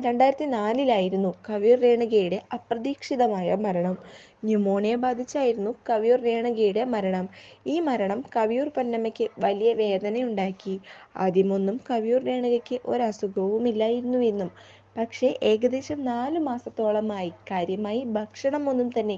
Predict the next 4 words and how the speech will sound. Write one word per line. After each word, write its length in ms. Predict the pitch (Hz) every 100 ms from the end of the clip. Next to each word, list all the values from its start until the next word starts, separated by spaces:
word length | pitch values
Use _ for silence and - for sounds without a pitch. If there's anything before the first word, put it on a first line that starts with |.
| -
കഴിക്കുന്നില്ലായിരുന്നുവെന്നും, 1160 | 214 202 - 262 262 220 208 208 196 185 175 170 - - - -
അത് 140 | 208 -
ഏറെ 260 | 202 208 233
വൈകിയാണ് 680 | 226 220 220 277 226 190